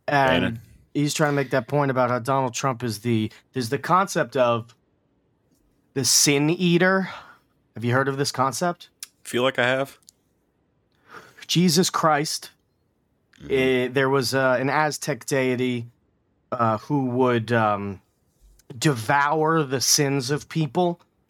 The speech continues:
Speaker 1: and
Speaker 2: Okay.
Speaker 1: stuff himself with the sins of others so that they would be forgiven. The, the one who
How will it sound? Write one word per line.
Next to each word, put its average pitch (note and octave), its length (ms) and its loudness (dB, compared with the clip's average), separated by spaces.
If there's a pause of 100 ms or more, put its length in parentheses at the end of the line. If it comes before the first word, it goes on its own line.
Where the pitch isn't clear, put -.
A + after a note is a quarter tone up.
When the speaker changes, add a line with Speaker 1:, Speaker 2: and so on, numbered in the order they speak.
(220)
Speaker 1:
and A#2 100 -4
Speaker 2:
Okay. - 160 2
Speaker 1:
stuff D3 240 0
himself C#3+ 580 -4
with B2 140 -10
the C3+ 80 -4
sins C#3 340 0
of B2+ 160 -2
others B2+ 340 2
so C3 120 -2
that A#2 220 -4
they B2 140 2
would A#2+ 140 4
be A#2 140 0
forgiven. A2+ 680 0 (1500)
The, E3 260 6
the D#3 180 4
one G3+ 360 4
who E3 640 2